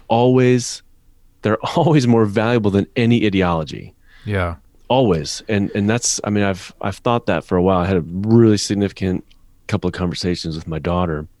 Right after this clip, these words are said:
Speaker 1: about all this a couple years ago, where it's like, if, if there's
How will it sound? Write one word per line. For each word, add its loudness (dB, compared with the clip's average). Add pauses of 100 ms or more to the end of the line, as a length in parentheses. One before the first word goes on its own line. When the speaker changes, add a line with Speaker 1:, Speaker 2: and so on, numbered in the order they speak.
(720)
Speaker 1:
about -4
all -4
this -6
a -14
couple -4
years -4
ago, -8 (1040)
where 2
it's -4
like, -2
if, -6
if -4
there's 0